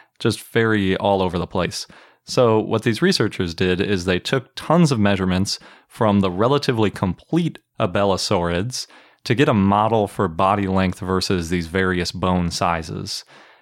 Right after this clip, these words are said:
And then they recalculated the entire clade of abelisaurids. And then we have our new hierarchy of the largest abelisaurid. So, like I said, the biggest one now,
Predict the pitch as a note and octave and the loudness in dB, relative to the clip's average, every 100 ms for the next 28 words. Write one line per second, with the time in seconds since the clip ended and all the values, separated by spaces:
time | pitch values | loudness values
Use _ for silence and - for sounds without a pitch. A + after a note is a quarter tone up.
0 | _ G#2 G2 F#2+ F#2 F2 F2+ C#3+ F3 F#2 | _ -2 0 0 -2 -4 2 4 4 2
1 | G2+ B2+ - A#2 B2+ - G2 F#2 F2+ E2+ | 0 -2 -4 -6 -4 -2 0 0 0 -2
2 | F#2 F2 - A2 F#2 - A2+ A2 G2 F2+ | -2 -2 -2 -2 -2 -2 0 2 0 -2
3 | - F#2+ F2 E2+ E2 - F2 F#2 E2+ E2 | -2 0 0 0 -2 -8 -4 -2 -2 -4
4 | F#2 E2 E2 F2 - - - - - _ | -4 -2 -4 -4 -6 -6 -10 -20 -20 _
5 | _ - A2+ A#2 A2+ G2+ G#2+ G2+ G2 F#2+ | _ -2 2 2 2 2 0 -2 0 0
6 | F#2 G2 G2+ F#2+ - C3 A#2 F2 E2+ - | 2 2 2 0 -2 -2 -2 -2 -4 -6
7 | F2 D#2+ - F#2 G2 F2 E2+ E2+ - F2+ | -8 -8 -6 -4 -2 -4 -2 -4 -6 -10
8 | - F#2 G2 G2+ D#3 C#3+ E2 - - - | -8 -4 -2 0 2 0 -2 -12 -20 -20
9 | _ _ - A2 G2 G#2 G#2 F#2+ F#2+ F2 | _ _ -2 0 2 0 0 0 -2 0
10 | A2+ A2 A#2 G#2 G2+ G2+ | 0 0 2 2 2 0